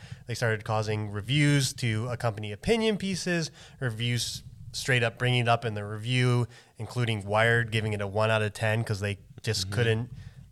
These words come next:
Speaker 1: they, they're just not a game. They couldn't play the game without all the backstory of J K Rowling.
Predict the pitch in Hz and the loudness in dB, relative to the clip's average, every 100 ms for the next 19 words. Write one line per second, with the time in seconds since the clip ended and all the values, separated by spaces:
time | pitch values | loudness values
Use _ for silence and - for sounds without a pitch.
0 | - - 123 117 120 117 110 120 110 110 | -20 -4 -2 -2 -4 -4 0 2 2 2
1 | 95 107 117 117 113 - - - - 117 | 2 2 4 2 0 -4 -18 -18 -4 2
2 | 160 135 131 123 120 113 113 123 107 110 | 4 4 4 2 2 2 4 4 2 0
3 | 123 - _ - - - 131 120 113 - | -2 -8 _ -20 -14 -2 2 2 0 -2
4 | 110 107 113 - 113 110 104 113 113 117 | 0 0 0 0 0 0 0 -2 -2 -4
5 | 104 101 104 110 123 | -4 -2 -2 -2 -2